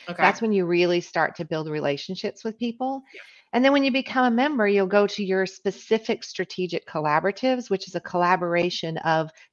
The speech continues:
Speaker 2: people within your industry or people that are parallel to your industry.
Speaker 1: Okay.
Speaker 2: So now these are the people that are gonna become those good referral partners, those good, 'cause
Speaker 1: Mm-hmm.
Speaker 2: they, they talk to the same people you need,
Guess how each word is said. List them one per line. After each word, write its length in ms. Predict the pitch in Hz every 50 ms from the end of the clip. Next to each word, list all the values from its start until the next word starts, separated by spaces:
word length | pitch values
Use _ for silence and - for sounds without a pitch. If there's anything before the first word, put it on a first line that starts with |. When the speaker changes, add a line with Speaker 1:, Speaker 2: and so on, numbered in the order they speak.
| _
Speaker 2:
people 280 | - - 254 240 254 240
within 300 | 226 214 214 214 196 196
your 120 | 180 175
industry 540 | - 170 180 180 220 226 - 269 294 311 285
or 100 | 190 185
people 300 | 185 - - 202 - 196
that 120 | 180 185 170
are 80 | 165
parallel 500 | 165 - - 247 254 240 202 160 147 143
to 120 | 139 - 160
your 100 | 139 131
industry. 580 | - 143 139 135 139 - - - 98 107 - _ _ _ _
Speaker 1:
Okay. 200 | 202 196 196 165 -
Speaker 2:
So 100 | - 202
now 120 | 185 185 180
these 340 | 170 196 208 233 277 285
are 60 | 302 269
the 100 | 226 190
people 340 | - 175 180 165 - 165 160
that 120 | 160 156
are 60 | 160
gonna 140 | 156 160 160
become 360 | 151 165 160 - 156 156 147
those 180 | 143 156 156 -
good 180 | _ - 151 156
referral 460 | 160 156 - - 202 185 180 175 -
partners, 500 | - - 127 - - - - - - - - - _ _ _
those 140 | 175 165 156
good, 260 | - 190 185 185 -
'cause 140 | - 208 190
Speaker 1:
Mm-hmm. 60 | 196
Speaker 2:
they, 140 | 196 196 180 -
they 100 | 190 185
talk 260 | - 156 151 139 - -
to 80 | 185
the 80 | 175 190
same 200 | 185 233 240 240
people 260 | 226 254 269 - 294
you 180 | 285 277 294 294
need, 400 | 302 381 480 - - - - -